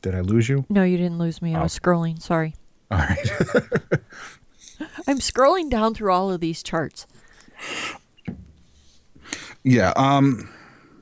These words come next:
Speaker 1: and, and <laughs> I just wanna point out, don't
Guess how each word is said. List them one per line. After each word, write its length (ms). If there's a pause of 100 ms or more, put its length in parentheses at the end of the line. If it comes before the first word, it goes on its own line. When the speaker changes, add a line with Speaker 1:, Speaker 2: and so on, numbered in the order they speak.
(680)
Speaker 1:
and, 220
and 220 (220)
<laughs> 140
I 320
just 220
wanna 160
point 240
out, 220
don't 260